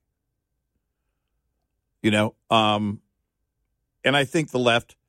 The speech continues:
thought that they were going to, and many on the left thought that they were going to get that wide acceptance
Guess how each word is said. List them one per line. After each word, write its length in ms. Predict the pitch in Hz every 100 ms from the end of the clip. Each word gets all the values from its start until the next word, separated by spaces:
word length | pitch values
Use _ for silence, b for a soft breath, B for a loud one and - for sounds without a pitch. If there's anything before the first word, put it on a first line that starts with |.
| _ _ _ _ _ _ _ _ _ _ _ _ _ _ _ _ _
thought 320 | _ 139 131 -
that 180 | 123
they 140 | 107 113
were 180 | 104 107
going 240 | 107 107
to, 180 | 101 -
and 140 | 104
many 220 | 113 113
on 160 | 107 107
the 60 | 104
left 260 | 98 95 _
thought 400 | _ 110 101 -
that 180 | 104 95
they 140 | 104
were 160 | 92 90
going 260 | 104 131
to 80 | 104
get 160 | 95 90
that 260 | 90 82
wide 440 | - 85 104 104 92
acceptance 800 | - - 139 - 90 - -